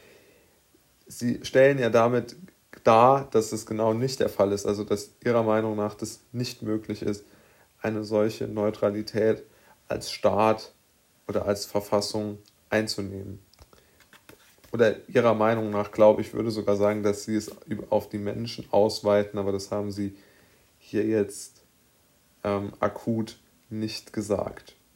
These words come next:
Ist ja jetzt auch mal vollkommen zweitrangig. Aus meiner Sicht, ähm, ist das Zitat schon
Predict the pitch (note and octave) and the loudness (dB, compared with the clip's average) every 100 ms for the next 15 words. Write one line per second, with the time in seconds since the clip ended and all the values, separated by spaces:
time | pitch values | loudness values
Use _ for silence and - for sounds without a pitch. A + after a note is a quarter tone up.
0 | _ - - _ _ _ _ _ _ _ | _ -20 -20 _ _ _ _ _ _ _
1 | _ _ _ _ - - B2 B2 - A2 | _ _ _ _ 0 6 6 6 4 4
2 | A2 A2 G#2+ - A2 - G#2 G#2 - G#2 | 4 -2 -2 0 0 -2 -8 -4 2 2
3 | G2+ - - - - _ _ - - - | 2 -6 -12 -14 -20 _ _ -20 -20 -20
4 | _ _ _ _ - B2 B2 C3 D#3 D3+ | _ _ _ _ -4 -2 2 4 4 4
5 | C3 B2+ - - - - - A#2 A2+ A2 | 2 -4 -6 -18 -20 -12 -2 0 0 -8
6 | - _ _ _ _ _ _ - - - | -14 _ _ _ _ _ _ -16 -10 -4
7 | A2 - - - - - A2 - G#2+ G#2+ | -4 -4 -10 -12 -16 -12 -12 -6 0 2
8 | G#2+ - - _ _ _ _ _ _ _ | 0 -4 -20 _ _ _ _ _ _ _
9 | _ _ _ _ _ _ _ _ _ - | _ _ _ _ _ _ _ _ _ 0
10 | - E3+ G3+ | 2 2 0